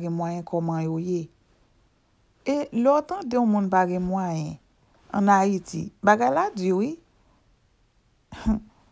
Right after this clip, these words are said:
Lò tonton moun di ou li pa gen anyen nan men l ditou pou l viv.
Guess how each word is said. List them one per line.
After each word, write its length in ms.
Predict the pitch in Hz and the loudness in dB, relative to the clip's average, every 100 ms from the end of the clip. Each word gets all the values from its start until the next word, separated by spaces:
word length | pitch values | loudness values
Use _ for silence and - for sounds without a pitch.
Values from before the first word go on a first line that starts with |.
| _ _ _ _ _ _ _ _ _ _ - _ - | _ _ _ _ _ _ _ _ _ _ -20 _ -8
Lò 320 | 180 214 320 | -2 2 2
tonton 380 | 427 427 403 392 | 0 -2 -2 -2
moun 180 | 349 339 | -4 -2
di 100 | 247 | -2
ou 80 | 262 | -2
li 140 | 254 262 | -2 -4
pa 300 | _ 320 330 | _ 0 0
gen 320 | 226 233 294 | -4 -4 -4
anyen 540 | 302 302 247 247 294 | -2 2 2 2 0
nan 160 | 294 277 | 0 0
men 160 | 233 233 | 0 0
l 60 | 208 | -2
ditou 480 | 170 294 311 - 247 | -4 -4 -4 -4 -6
pou 160 | 226 247 | -2 -2
l 80 | 196 | -2
viv. 460 | 156 190 269 196 | -2 0 0 0